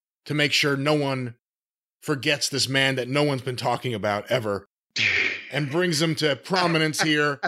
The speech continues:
Speaker 2: <laughs>
Speaker 1: by doing an event that will really epitomize the wrestling style and mind of Antonio Inoki by having a bunch of people falling on their head and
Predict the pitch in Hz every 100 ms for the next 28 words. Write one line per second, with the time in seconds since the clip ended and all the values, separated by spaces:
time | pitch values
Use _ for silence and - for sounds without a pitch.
0 | - _ _ - 156 170 170 175 160 143
1 | 160 156 147 - _ _ _ - 208 247
2 | 302 247 208 190 247 214 185 170 160 -
3 | 151 180 - 175 151 - 180 165 151 147
4 | 156 156 151 143 147 131 180 165 156 151
5 | 156 143 135 131 135 147 147 143 139 156
6 | 139 151 151 135 - 233 247 226 220 202
7 | 180 156 233 247 240 196 151 127